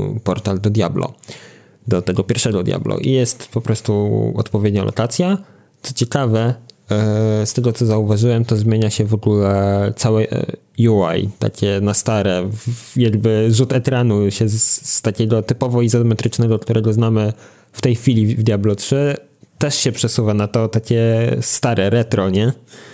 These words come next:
No, cudne to jest. Naprawdę fajnie się to, to zapowiada. E,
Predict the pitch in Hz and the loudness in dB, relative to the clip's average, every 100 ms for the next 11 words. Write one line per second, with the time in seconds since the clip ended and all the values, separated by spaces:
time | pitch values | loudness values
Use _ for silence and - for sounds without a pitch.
0 | - - - _ _ 127 127 123 131 - | -20 -20 -20 _ _ 0 2 0 -2 -10
1 | _ - - _ _ _ _ - - 135 | _ -20 -20 _ _ _ _ -4 0 2
2 | 95 95 95 87 90 - 123 113 127 117 | 2 2 2 0 -2 -4 -2 0 2 0
3 | 117 113 104 - 110 104 101 98 101 104 | 0 0 -2 0 0 2 2 0 0 -2
4 | - - 113 107 110 110 117 131 127 - | -4 -2 0 0 0 2 2 2 -2 -4
5 | - - _ _ - 175 127 131 | -16 -20 _ _ -10 -2 0 0